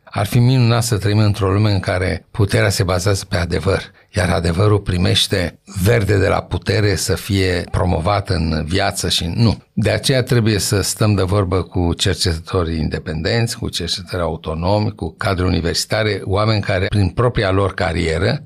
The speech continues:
și-au salvat autonomia gândirii, au gândire critică și autonomă și și-au salvat libertatea de a vorbi. Acela care nu este autonom, independent, din punct de vedere profesional, va fi tot timpul tentat să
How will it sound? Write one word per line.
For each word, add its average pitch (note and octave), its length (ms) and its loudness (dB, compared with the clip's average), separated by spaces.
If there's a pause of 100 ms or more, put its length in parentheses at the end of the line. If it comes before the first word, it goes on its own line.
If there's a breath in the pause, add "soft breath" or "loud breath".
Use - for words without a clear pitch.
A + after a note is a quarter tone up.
(100)
și-au - 240 0
salvat G#2+ 420 0
autonomia G2 640 0
gândirii, F2 540 -2
au G#2 120 -2
gândire F#2+ 340 0
critică G2+ 440 -2
și - 120 -2
autonomă F2 520 -2 (180 soft breath)
și - 200 0
și-au G#2 180 0
salvat G#2+ 340 0
libertatea G2+ 580 0
de E2+ 60 -2
a E2 60 -2
vorbi. E2 460 -4
Acela A#2+ 420 2
care G2+ 300 0
nu A#2 120 4
este A2 300 0
autonom, F#2+ 640 2 (200)
independent, F#2+ 1040 0
din G2 140 2
punct G#2+ 240 2
de G2 80 0
vedere F#2+ 320 0
profesional, G2 960 0
va A2 160 0
fi A#2 200 0
tot G#2+ 200 0
timpul G#2+ 360 2
tentat F#2+ 540 -2
să G2+ 360 0